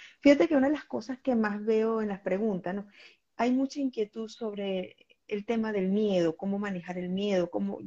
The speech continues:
sé que lo mencionamos hace, a-, hace rato, pero me parece que es importante que reforcemos esa parte, porque veo que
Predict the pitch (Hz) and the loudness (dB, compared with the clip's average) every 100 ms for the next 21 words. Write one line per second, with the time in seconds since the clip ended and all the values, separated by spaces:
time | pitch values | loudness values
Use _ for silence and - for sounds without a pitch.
0 | 196 _ _ - 254 277 277 240 220 208 | -16 _ _ 2 4 6 4 2 -2 -4
1 | 196 220 226 - 233 - 196 196 208 202 | -4 -4 -10 -10 -10 -4 -2 -2 -6 -12
2 | 190 214 202 185 - 190 _ _ - - | -10 -8 -4 -4 -4 -12 _ _ -20 -10
3 | - 247 240 247 254 311 302 294 226 220 | 0 2 2 -2 -4 -4 -2 -2 -4 -6
4 | 226 226 - 226 214 202 190 202 202 214 | -6 -6 -8 -8 -10 -12 -8 -6 -4 -6
5 | 220 220 - 190 185 190 196 190 196 214 | -6 -8 0 0 0 -6 -6 -4 0 2
6 | 240 240 240 | 2 0 -4